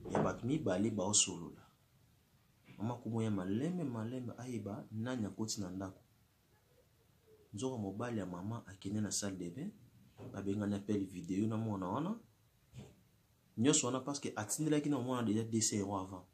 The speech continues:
Nde sikoyo mwana na baki akosala ye surprise. Nde sikoyo surprise mwana na baki akosala ye, ya mwana bakende sikoyo na salle de bain. Baomona ni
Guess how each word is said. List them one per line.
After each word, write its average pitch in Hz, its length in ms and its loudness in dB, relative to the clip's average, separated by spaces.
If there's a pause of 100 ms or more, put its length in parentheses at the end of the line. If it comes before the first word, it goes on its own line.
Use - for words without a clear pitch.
(340)
Nde 127 80 2
sikoyo 123 240 2
mwana 127 280 -2
na 117 120 -2
baki 113 360 -2
akosala 104 460 0
ye 104 80 4
surprise. 104 580 -2
Nde 113 100 -4
sikoyo - 200 -4
surprise 120 460 2
mwana 127 160 -2
na 117 60 0
baki 120 180 -2
akosala 117 320 -2
ye, 120 100 -8 (300)
ya 92 120 -4
mwana 107 180 -2
bakende 98 360 -2
sikoyo 98 180 -4
na 92 60 -6
salle 92 240 -4
de 82 120 -4
bain. 139 180 -6 (1120)
Baomona 98 480 -2
ni 127 500 0